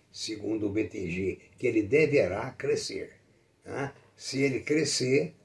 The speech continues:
ele realmente vai valorizar muitas ações. O, o B T G sugere compra até, ah, aliás, desculpa, o B T G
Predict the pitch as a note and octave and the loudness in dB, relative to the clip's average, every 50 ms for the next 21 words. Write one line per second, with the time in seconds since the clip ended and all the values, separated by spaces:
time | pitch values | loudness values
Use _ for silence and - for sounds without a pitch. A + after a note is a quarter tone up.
0 | _ _ - A2 A#2+ B2+ B2+ A#2+ - - B2 A#2 G#2+ G#2 G2+ G#2 G#2+ G#2 - - | _ _ -12 -6 -4 0 0 0 2 2 2 2 0 0 -2 -2 -4 -4 -4 -6
1 | C3+ C3+ - - - _ - G#2 - B2 A#2+ A2+ A#2 A#2+ A#2+ A#2 A2+ A2+ G2 F#2+ | -6 -6 -6 -12 -20 _ -6 -2 0 2 4 4 4 4 4 4 4 2 0 0
2 | A2 A2 G2 F#2 G2 G#2 G2+ - A2 A2 A2 B2 B2 - - - - - - - | 0 -2 -2 -2 -2 -2 -2 -2 -4 -4 -2 -2 -4 -4 -6 -10 -12 -12 -14 -16
3 | - - - - - _ _ _ _ _ _ _ _ _ _ _ _ _ _ _ | -16 -16 -16 -16 -18 _ _ _ _ _ _ _ _ _ _ _ _ _ _ _
4 | _ _ _ - B2 C3+ C3+ C3+ C3 C3 C3+ C3 B2 A#2+ A#2+ A#2 A2 G#2 G2+ G2+ | _ _ _ -6 0 2 4 4 6 8 8 8 8 8 8 6 6 4 2 -2
5 | - - - _ _ _ _ _ _ - A#2 A#2+ B2+ D#3+ D#3+ D#3+ F3 D#3 C3+ A#2+ | -6 -10 -20 _ _ _ _ _ _ -4 -2 2 4 4 4 4 4 4 4 4
6 | B2+ E3 F#3+ G3+ - - - - _ _ - - - - D#3+ D#3+ C3+ - C3 C3 | 6 8 8 8 6 4 -2 -14 _ _ -20 -18 -4 2 4 4 6 6 6 6
7 | A2 G#2 G2+ F#2+ F#2 - - D#3 F3 E3 - - - - G2+ - - - _ _ | 6 4 4 2 -4 0 4 6 6 6 4 4 2 0 0 0 -4 -12 _ _
8 | _ _ _ _ _ _ _ _ _ _ _ _ - B2 A#2 - - _ D3 D#3 | _ _ _ _ _ _ _ _ _ _ _ _ -8 -8 -8 -8 -8 _ 2 4
9 | F#3+ F#3+ F3+ F3+ - _ _ _ _ _ _ _ - B2 B2+ B2+ A#2+ A2 A2 G#2+ | 6 6 4 2 -4 _ _ _ _ _ _ _ -12 -6 -4 -2 -2 -2 -2 -2
10 | G#2+ G#2 G2+ G#2 G2+ G2+ G2 G2+ - - - _ _ _ _ _ _ _ _ _ | -2 0 0 0 0 0 -2 -2 -6 -8 -12 _ _ _ _ _ _ _ _ _
11 | _ _ _ _ _ _ _ _ _ _ - A2 A#2 G2+ F2+ F2 F#2 F2+ - - | _ _ _ _ _ _ _ _ _ _ -6 -2 -2 -2 -2 -4 -6 -10 -8 -4
12 | A#2+ G#2 G2+ A2+ A#2+ C#3+ D#3+ D#3 D#3+ D3 A#2 B2+ E3+ F3+ F3 - | -2 0 2 4 4 4 4 4 4 2 4 6 4 4 4 0